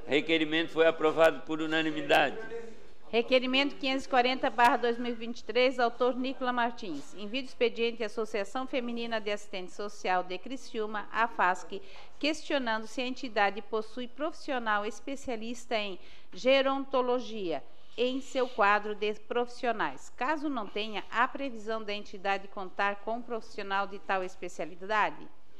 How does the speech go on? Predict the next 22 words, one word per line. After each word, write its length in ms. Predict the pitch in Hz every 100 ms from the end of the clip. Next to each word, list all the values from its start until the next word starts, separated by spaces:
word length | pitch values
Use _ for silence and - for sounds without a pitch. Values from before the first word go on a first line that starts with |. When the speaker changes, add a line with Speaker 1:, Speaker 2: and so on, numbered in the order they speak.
| - - - - -
Speaker 1:
O 40 |
requerimento 640 | 113 131 143 147 147 160 151
está 340 | - 151 151
em 240 | 151 160 156
discussão. 640 | - - - 170 160 107
Não 140 | 92 113
havendo 400 | 131 117 151 156
quem 160 | 151
queira 220 | 147 151 147
discutir, 400 | 151 - 156 156
o 20 |
requerimento 500 | 151 156 151 156 151
está 200 | - 151
em 80 | 147
votação. 720 | 156 160 160 151 - 160 139
Os 100 | 107
favoráveis 480 | 131 131 139 143 135
permaneçam 440 | 147 143 147 135
como 160 | 147 147
estão, 220 | - 143
os 80 | 139
contrários 520 | 147 135 143 143 139